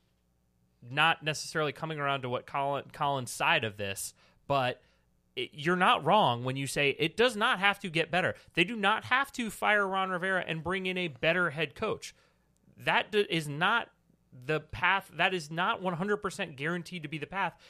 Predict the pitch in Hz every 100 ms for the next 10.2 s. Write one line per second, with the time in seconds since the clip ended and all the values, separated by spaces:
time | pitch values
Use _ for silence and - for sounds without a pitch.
0 | _ 151 - 202 233 175 208 185 - 226
1 | 175 160 160 170 160 160 156 147 120 131
2 | 151 170 156 151 147 - _ - - 165
3 | 151 160 151 - 127 123 113 127 127 120
4 | 131 - 131 147 175 160 143 135 120 117
5 | 117 110 - - - 90 - - - _
6 | _ _ _ _ _ - 151 - - 185
7 | 202 - - - _ _ _ _ _ _
8 | _ _ - 117 - - 147 151 - 240
9 | 277 170 175 165 165 196 175 190 196 190
10 | 214 208